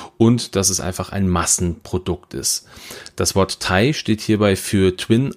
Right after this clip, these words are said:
Ion Engine, also auf Deutsch der Zwillings-Ionenantrieb, und die Buchstaben L N bedeuten so viel wie Line, also dass es ein Serienmodell ist.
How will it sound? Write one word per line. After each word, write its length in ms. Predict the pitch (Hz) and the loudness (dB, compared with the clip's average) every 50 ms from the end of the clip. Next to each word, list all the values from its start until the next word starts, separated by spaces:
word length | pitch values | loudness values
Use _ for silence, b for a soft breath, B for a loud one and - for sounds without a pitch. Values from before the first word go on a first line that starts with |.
| - | -4
Ion 320 | 92 98 98 98 92 87 - | -2 0 0 0 0 -2 -2
Engine, 420 | - 101 113 143 135 139 143 131 | 0 0 2 0 0 -2 -2 0
also 300 | 85 87 92 98 98 98 | 0 -2 0 0 0 0
auf 160 | 65 87 - | 0 -2 -2
Deutsch 400 | - 98 92 104 107 - - - | 0 2 2 2 2 -2 -8 -6
der 280 | - 92 90 82 80 - | -4 -2 -2 -2 -2 -2
Zwillings-Ionenantrieb, 1300 | - - 101 101 104 113 110 104 - - 90 101 101 98 117 147 151 104 110 123 120 - - 120 117 - - B B B B B B B | -4 0 0 2 4 4 2 2 0 -2 0 2 2 2 2 2 2 0 0 -2 -2 -2 -2 -2 -2 -2 -4 B B B B B B B
und 460 | B 113 110 110 104 107 - - - - | B 4 4 4 4 2 -2 -6 -2 -4
die 80 | 98 | -2
Buchstaben 480 | 90 107 104 - - 98 92 92 92 - | -2 -2 -6 -4 -2 0 0 0 -2 -2
L 200 | - 98 92 - - | -2 -2 -2 -2 -2
N 320 | 95 104 107 123 135 123 | 0 2 2 2 2 2
bedeuten 460 | 127 117 107 95 92 95 95 - 110 | 0 2 2 2 2 2 0 0 -2
so 120 | 104 107 101 | -2 -2 -2
viel 320 | - - - 92 90 87 | -4 -2 -4 -2 -2 0
wie 180 | 95 98 98 B B B B B | 0 0 0 B B B B B
Line, 640 | - 90 90 90 87 90 95 95 92 87 80 73 62 | 0 2 2 4 4 4 4 2 2 0 0 -4 -4
also 300 | 64 78 85 87 82 - B B B | -6 -6 -6 -6 -8 -10 B B B
dass 160 | B 82 80 - | B -6 -4 -4
es 140 | 87 - | -4 -4
ein 160 | 82 85 87 85 | -4 -4 -4 0
Serienmodell 960 | 80 92 92 95 98 98 92 87 82 76 76 76 71 - - 69 65 60 | 2 4 4 4 4 4 2 0 -2 -2 -4 -6 -8 -10 -10 -12 -12 -12
ist. 340 | 52 - - - - - - | -12 -10 -10 -10 -10 -12 -20